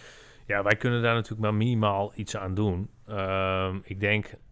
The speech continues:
kijk, als wij verwachten dat mensen radicaal leven, dan is het beste wat je kan doen, is het zelf ook voorleven. En ik denk dat dat overal een uitdaging is. Dat is net zo, net zo'n uitdaging hier in Nederland als dat het daar is.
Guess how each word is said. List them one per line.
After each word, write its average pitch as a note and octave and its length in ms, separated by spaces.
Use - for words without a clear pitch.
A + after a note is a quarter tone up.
kijk, G2 240
als G#2+ 140
wij A2 120
verwachten G#2+ 720
dat G2+ 220
mensen G2 400
radicaal F#2+ 480
leven, F#2 520
dan F#2+ 440
is F2+ 140
het F2+ 120
beste G2+ 300
wat F#2 120
je F#2 80
kan F#2+ 160
doen, G2 180
is F#2 100
het F2 120
zelf F#2+ 260
ook F2+ 120
voorleven. E2+ 640
En F#2+ 340
ik F#2+ 180
denk G2+ 200
dat F#2+ 100
dat F#2 180
overal G2 440
een F#2+ 100
uitdaging F2+ 580
is. G2 140
Dat G2 160
is F#2+ 120
net G#2 140
zo, - 160
net G2+ 200
zo'n G2 160
uitdaging F#2 560
hier F2+ 240
in F2+ 80
Nederland F#2 540
als - 340
dat F#2 160
het F2+ 120
daar G2 280
is. - 280